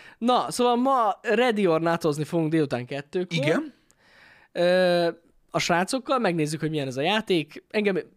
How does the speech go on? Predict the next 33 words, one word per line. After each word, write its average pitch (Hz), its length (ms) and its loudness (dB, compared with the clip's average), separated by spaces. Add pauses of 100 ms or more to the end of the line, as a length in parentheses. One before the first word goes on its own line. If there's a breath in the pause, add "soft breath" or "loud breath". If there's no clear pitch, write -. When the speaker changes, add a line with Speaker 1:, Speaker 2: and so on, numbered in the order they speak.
(100)
Speaker 1:
kíváncsi 127 400 -8
vagyok 131 180 -4
rá. 139 160 -4
Én 160 80 -4
nézegettem 160 500 -2
gameplayt 190 480 0
róla 165 180 0
így 143 100 0
a 139 40 -2
szünetben. 208 760 0 (440 soft breath)
Elég 139 280 -2
érdekes. 113 680 -6 (760)
Elég - 0 -
Speaker 2:
Szerintem 147 300 0
jó 110 60 0
Speaker 1:
érdekesnek 131 300 -4
Speaker 2:
lesz. - 80 -14
Speaker 1:
tűnik, 147 160 -4
úgyhogy 180 220 0
megnézzük. 143 440 -2 (140 loud breath)
Aki 208 180 0
szerette 233 360 2
régen 196 280 0
a 160 40 -2
swat 180 420 -2
játékokat, 208 880 -4
Speaker 2:
Mhm. 160 160 4 (500 loud breath)
Speaker 1:
gyakorlatilag 170 600 0
ugyanaz 135 380 0
lesz. - 400 -8 (640)
Swatozni 131 520 -4
fogunk, 131 380 -10
csak - 300 -10